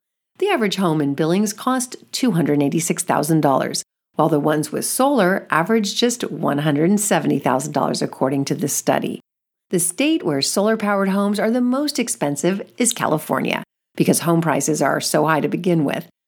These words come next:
But in some cities, solar did add a substantial amount of value to an already high-priced home. For example, in the city of Concord,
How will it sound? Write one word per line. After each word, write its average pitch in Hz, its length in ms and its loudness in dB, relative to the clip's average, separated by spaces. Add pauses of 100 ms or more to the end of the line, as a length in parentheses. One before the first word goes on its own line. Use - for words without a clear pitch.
(140)
But 214 100 0
in 247 140 4
some 302 260 2
cities, 185 580 0
solar 285 320 2
did 240 300 0
add 165 180 0
a 175 60 0
substantial 247 720 0
amount 147 260 2
of 160 100 2
value 160 360 2
to 170 140 0
an 160 80 0 (120)
already 190 460 2
high-priced 139 540 -2
home. 147 360 0 (440)
For - 120 -4
example, 147 460 0
in 139 80 -2
the 147 80 0
city 160 220 0
of - 120 -2
Concord, 180 560 2